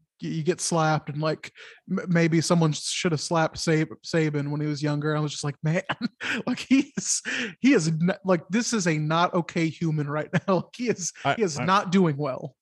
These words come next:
Speaker 2: I, I wanna re-, I wanna do a remix with, uh, N W A, like, uh, No Vaseline,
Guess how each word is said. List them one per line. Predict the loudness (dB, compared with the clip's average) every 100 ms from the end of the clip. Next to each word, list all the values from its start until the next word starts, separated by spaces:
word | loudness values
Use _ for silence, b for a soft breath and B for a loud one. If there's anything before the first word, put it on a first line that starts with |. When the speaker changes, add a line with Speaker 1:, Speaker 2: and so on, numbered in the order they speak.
| _
Speaker 2:
I, | -6
I | 0 2
wanna | 2 2
re-, | 2 0 2
I | 0
wanna | 0 -2
do | -2
a |
remix | -2 -2 -2 -2 -2 -4 -6
with, | -4 -4 -4
uh, | -2 0 -2 -4
N | -4 -2
W | -2 -2 -2 -2
A, | -2 -2
like, | -4 -6 -6
uh, | -6 -4 -4
No | -4
Vaseline, | -2 0 0 -2 -4 -2 0 -2